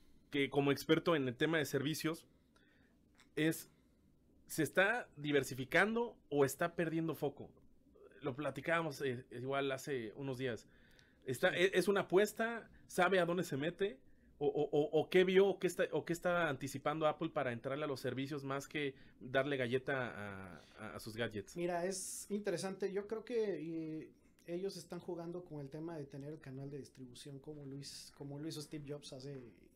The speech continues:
Speaker 2: diez años, ¿no? Y ahorita platico un poco de eso. En el sentido de que la estadística ahorita, eh, fue un número que es-, que Tim Cook presentó la, el, el año pasado, que ya había más de mil millones de usuarios de Apple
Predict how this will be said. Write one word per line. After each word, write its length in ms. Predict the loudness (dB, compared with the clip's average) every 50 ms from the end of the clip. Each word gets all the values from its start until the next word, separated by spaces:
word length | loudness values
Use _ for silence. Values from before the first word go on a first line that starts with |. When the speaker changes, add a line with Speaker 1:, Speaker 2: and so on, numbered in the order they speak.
| -20 -16
Speaker 2:
diez 220 | -14 -12 -12 -12 -14
años, 280 | -16 -16 -18 -20 -20 -20
¿no? 100 | -18 -14
Y 60 | -14
ahorita 280 | -12 -12 -14 -14 -16 -16
platico 340 | -16 -16 -16 -16 -14 -14 -14
un 60 | -14
poco 200 | -14 -14 -16 -14
de 60 | -14
eso. 180 | -14 -14 -18 -18 -20 -20 -20 -20 -20 -20 -20 -20 -20 _ _ _ _ -2
En 140 | 0 0 0
el 100 | 0 -2
sentido 460 | -4 -6 -6 -4 -4 -2 0 0 0
de 120 | 0 -2
que 280 | -2 -4 -4 -4 -4 -6
la 100 | -8 -8
estadística 540 | -8 -6 -6 -4 -4 -4 -6 -8 -8 -6 -6
ahorita, 520 | -4 -4 -4 -6 -4 -4 -4 -4 -4 -4 -6 -6
eh, 160 | -8 -8 -10 -8
fue 120 | -8 -8 -8
un 80 | -6
número 340 | -6 -6 -6 -6 -6 -8 -10
que 420 | -10 -10 -10 -8 -8 -10 -10 -10 -12
es-, 100 | -14 -16 _ _ -20 -20 -20 -16
que 800 | -12 -8 -6 -4 -4 -2 -2 -2 -2 -2 -4 -4 -4 -6 -8 -10
Tim 160 | -8 -8 -8 -8
Cook 240 | -10 -12 -12 -12
presentó 520 | -12 -12 -12 -10 -10 -12 -12 -12 -12 -10 -10
la, 120 | -10 -10 -12 -12 -14 -18 -20 -20 -20 -20 _ _ -20
el, 280 | -18 -16 -16 -16 -16 -16 -14
el 160 | -10 -10 -8
año 180 | -8 -8 -8 -8
pasado, 420 | -10 -10 -12 -10 -10 -10 -10 -12 -10
que 120 | -10 -8
ya 120 | -6 -6 -6
había 180 | -6 -6 -6
más 220 | -6 -8 -8 -6 -6
de 80 | -4
mil 160 | -4 -4 -4
millones 320 | -6 -6 -6 -6 -8 -8 -8
de 60 | -10
usuarios 360 | -12 -10 -10 -10 -8 -10 -10
de 100 | -10 -10
Apple 300 | -10 -10 -10 -10 -10 -12